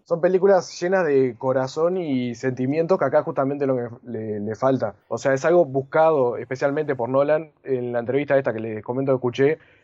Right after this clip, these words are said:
él decía que quería tener así personajes, no dice descartables, pero dice algo que termina siendo equivalente. Y no quería tener ninguna escena cliché, digámosle, eh,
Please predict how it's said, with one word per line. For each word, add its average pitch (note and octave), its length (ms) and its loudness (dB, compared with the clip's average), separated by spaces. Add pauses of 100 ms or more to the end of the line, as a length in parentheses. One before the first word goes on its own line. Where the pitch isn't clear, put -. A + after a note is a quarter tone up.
él B2+ 140 0
decía D3+ 420 2
que B2 500 2
quería C#3 260 2
tener E3 140 2
así E3 200 0
personajes, D3 680 0
no C#3+ 200 -2
dice F3+ 260 2
descartables, D#3+ 640 2
pero A2+ 280 -2 (120)
dice B2+ 220 -2
algo C3+ 180 6
que B2+ 80 4
termina B2+ 320 2
siendo C3+ 240 0
equivalente. C3+ 880 2
Y - 100 -10
no C3 160 2
quería C#3 260 4
tener C#3 300 2
ninguna C3+ 320 2
escena C3+ 440 0
cliché, B2+ 380 -2
digámosle, C3+ 760 0
eh, G#2 480 0